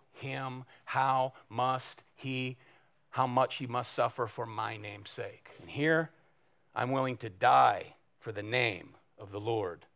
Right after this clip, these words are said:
Jesus Christ. So he's simply describing what he said back in chapter twenty, verse twenty-four.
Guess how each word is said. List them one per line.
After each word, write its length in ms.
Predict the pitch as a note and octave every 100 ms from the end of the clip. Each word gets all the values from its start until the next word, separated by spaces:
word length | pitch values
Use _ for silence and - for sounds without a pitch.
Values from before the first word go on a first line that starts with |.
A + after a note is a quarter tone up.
| _ _
Jesus 580 | F#2 G2+ E2+ E2+ - - -
Christ. 580 | G2+ F2 - - - - _ _ _ _ _ _ _ _ _ _ _ _ _ _ _ _ _ _ _ _ _ _ -
So 200 | - E3
he's 160 | F3
simply 360 | - G#3 F3 F#3
describing 960 | C#3+ - - D#3+ D#3 F3 D3 B2 D3+ - _ _ _
what 180 | C#3 C#3+
he 80 | C#3+
said 260 | - D3+
back 240 | C#3+ D3 C#3
in 80 | C3+
chapter 340 | D#3 C#3+ C3+
twenty, 540 | - E3 D#3+ D3+ C3+ - - - - -
verse 200 | C3+ A#2+
twenty-four. 920 | - D3+ C3+ A#2+ F3 F3+ D3+ C#3